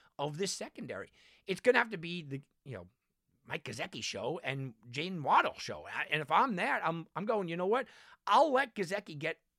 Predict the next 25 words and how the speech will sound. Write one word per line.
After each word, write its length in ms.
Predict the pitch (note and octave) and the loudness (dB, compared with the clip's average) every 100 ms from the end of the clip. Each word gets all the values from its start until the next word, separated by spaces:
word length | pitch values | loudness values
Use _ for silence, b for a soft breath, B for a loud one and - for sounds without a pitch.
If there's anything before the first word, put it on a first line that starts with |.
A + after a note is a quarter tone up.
| - | 0
every 320 | F#3 A3+ B3+ | 0 2 0
ball 320 | E3 F3+ F3+ D#3 | 4 6 6 4
inside 380 | D#3+ D#3 D#3 | -2 -4 -4
the 60 | A#2 | -6
ten-yard 460 | - D#3 B2 F3 C#3+ | -8 -6 -4 -4 -2
line." 160 | A#2+ | -4
So 180 | A#2+ A2+ - | -6 -10 -8
put, 220 | C#3+ F#3+ | -8 -6
you 80 | D3+ | -6
know, 160 | A2 | -8
spy 300 | A2 - C3+ | -10 -2 2
a 80 | G3 | 2
middle 200 | D3 C3 | 0 0
linebacker 420 | B2+ D#3 C#3 B2+ | 0 0 -2 0
on 120 | A#2 A2+ | -4 -4
him, 180 | A#2 B B B - | -8 B B B -16
uh, 260 | - - D#3+ - | -10 -8 -8 -2
and, 220 | E3+ D#3 - | -2 -2 -4
and 200 | E3+ D3 | -6 -6
take 440 | - A3+ B3 - _ _ _ _ | -8 -8 -8 -16 _ _ _ _
Waddle 300 | B2+ F#3 A3+ D#3 | -2 2 2 0
out 140 | F3+ | -4
of 60 | F3 | -6
the 60 | |
game. 320 | B2+ D#3+ A#3+ | -8 -8 -10